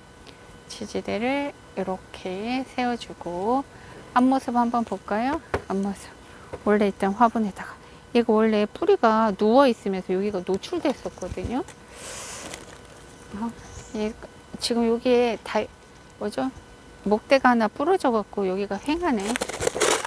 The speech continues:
이렇게 해주고, 뿌리, 여기도 마사를 좀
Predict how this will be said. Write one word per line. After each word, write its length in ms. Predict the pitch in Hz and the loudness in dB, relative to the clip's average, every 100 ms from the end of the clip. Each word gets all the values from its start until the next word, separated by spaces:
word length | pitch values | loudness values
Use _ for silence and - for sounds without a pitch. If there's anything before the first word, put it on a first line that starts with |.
| - | -2
이렇게 280 | 220 220 - | 0 2 4
해주고, 400 | 262 262 262 - 330 339 370 - - - - - - - - - - | 4 4 0 2 4 6 4 2 2 0 -6 -10 -10 -10 -16 -16 -4
뿌리, 340 | 269 262 262 254 - | -2 0 -2 -4 -2
여기도 460 | 208 208 220 294 294 | 0 2 2 4 4
마사를 640 | 190 190 - 196 190 202 220 | 4 0 0 -4 -2 -4 -4
좀 140 | 233 | -8